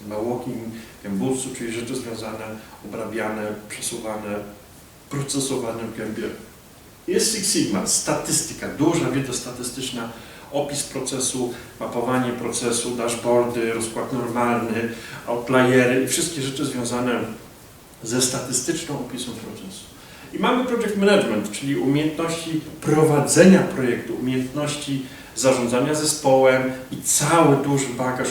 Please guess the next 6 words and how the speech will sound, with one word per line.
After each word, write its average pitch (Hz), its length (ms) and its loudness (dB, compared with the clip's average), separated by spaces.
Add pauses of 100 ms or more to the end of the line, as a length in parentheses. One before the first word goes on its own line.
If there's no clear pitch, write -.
umiejętności 120 580 -4
miękkich, 131 540 2 (540)
które 123 440 2 (180)
do - 120 -6
każdej 147 560 2
wprowadzenia, 120 760 -4